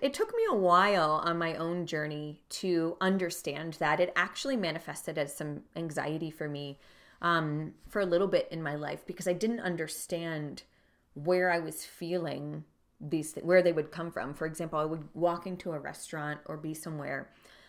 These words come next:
and I'd be in a great mood. And I'd walk in somewhere and next thing you know, my mood completely changes. I start to feel some, something that's like, "What is going on?" And I talked about this in the previous podcast of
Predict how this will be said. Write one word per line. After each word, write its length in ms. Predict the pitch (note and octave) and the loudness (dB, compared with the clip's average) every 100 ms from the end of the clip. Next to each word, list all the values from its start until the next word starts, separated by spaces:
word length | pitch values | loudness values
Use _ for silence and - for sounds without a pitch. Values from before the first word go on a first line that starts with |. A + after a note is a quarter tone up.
| - | -10
and 80 | B3+ | -4
I'd 160 | C4 | -4
be 100 | B3 | -2
in 80 | A#3+ | -2
a 60 | G#3+ | -2
great 300 | F3+ F3+ - | 0 -2 -2
mood. 240 | D#3 - - _ _ _ _ _ _ _ - | -6 -6 -10 _ _ _ _ _ _ _ -8
And 120 | F#3 | -6
I'd 100 | F#3+ | -4
walk 260 | F3+ F3+ | -4 -4
in 140 | E3+ D#3+ | -6 -6
somewhere 480 | E3 D#3+ D3+ D3 - - _ _ _ | -6 -8 -8 -10 -14 -20 _ _ _
and 400 | F#3 F3+ F3 E3+ | 2 4 2 -2
next 160 | F3 F#3 | -4 -6
thing 120 | G#3 | -4
you 60 | G3 | -2
know, 120 | F3+ | 0
my 100 | E3+ | 0
mood 320 | E3+ G3 G3+ | 0 2 0
completely 480 | - F#3 - C4+ C4+ | -2 -8 -6 -4 -4
changes. 420 | - B3 C#4 B3 | -4 -4 -2 -2
I 60 | F3+ | -2
start 380 | F3+ G#3 A3+ A3+ | -2 0 0 0
to 100 | G#3 | -8
feel 460 | - G#3+ B3 D4 | -8 -4 2 2
some, 360 | C4+ G3 F3 F3 - - _ _ | 0 -4 -6 -8 -18 -20 _ _
something 380 | - A3 A3 G#3 | -6 -4 -2 -4
that's 160 | F3+ | -2
like, 220 | G3 F3 - _ _ _ | -4 -4 -10 _ _ _
"What 160 | A3 | -12
is 140 | A#3+ - | -12 -12
going 300 | G3 F3 F3 | -12 -12 -12
on?" 340 | C4 C4 - - | -10 -10 -14 -6
And 80 | A3+ | -4
I 60 | C4 | -2
talked 280 | - A4 | -4 -4
about 220 | G#4+ E4+ A#3 | 0 2 2
this 160 | A3 | -2
in 100 | G3 | -2
the 80 | F#3 | -2
previous 360 | F#3 C#4 C4+ - | -4 -4 -4 -4
podcast 440 | D#3+ D3+ D#3 D3+ | -4 -4 -6 -8
of 140 | D#3 | -8